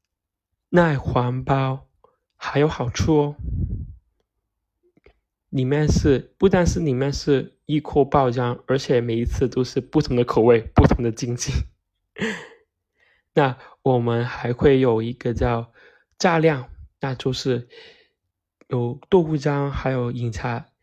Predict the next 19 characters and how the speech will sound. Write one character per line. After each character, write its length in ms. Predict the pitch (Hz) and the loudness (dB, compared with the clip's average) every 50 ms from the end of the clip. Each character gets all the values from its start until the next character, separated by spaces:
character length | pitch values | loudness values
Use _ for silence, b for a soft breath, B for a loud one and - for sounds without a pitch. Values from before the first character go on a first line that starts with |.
| b b b | b b b
热 200 | 160 175 180 165 | 4 4 4 4
奶 200 | 156 131 117 117 | 2 -2 -6 -8
去 240 | - - - 151 | -10 -6 -4 -4
泡 340 | 139 135 - - - 175 170 | -4 0 0 2 4 4 2
进 280 | - - - - 156 147 | 0 -2 -6 -6 -4 -4
来 180 | 139 120 117 | -2 -4 -4
的， 220 | 110 113 113 117 135 - _ - _ | -4 -4 -6 -6 -8 -14 _ -6 _
那 100 | - 165 | 0 2
咬 180 | 156 127 117 | 2 0 -2
下 160 | 117 - 147 139 | -6 -8 -8 -8
去 180 | - - - | -8 -8 -10
也 80 | 127 120 | -10 -10
是 260 | 117 - - - 131 | -10 -8 -8 -8 -8
香 380 | 127 - - 175 165 160 160 160 | -8 -4 -2 -2 -2 -2 -4 -8
甜 400 | - - - 135 123 123 123 123 | -8 -4 -2 -2 0 0 -2 -6
送 320 | - - 175 165 151 139 | -6 -4 -4 -2 -2 -4
脆 340 | 131 - - - 170 160 147 | -6 -4 -2 0 0 0 0
哦。 260 | 143 139 135 135 - _ _ _ _ _ _ _ _ _ B 190 B B B B B B B B B _ _ _ | -2 -2 -4 -8 -14 _ _ _ _ _ _ _ _ _ B -16 B B B B B B B B B _ _ _
那 200 | - 160 143 | -6 -6 -6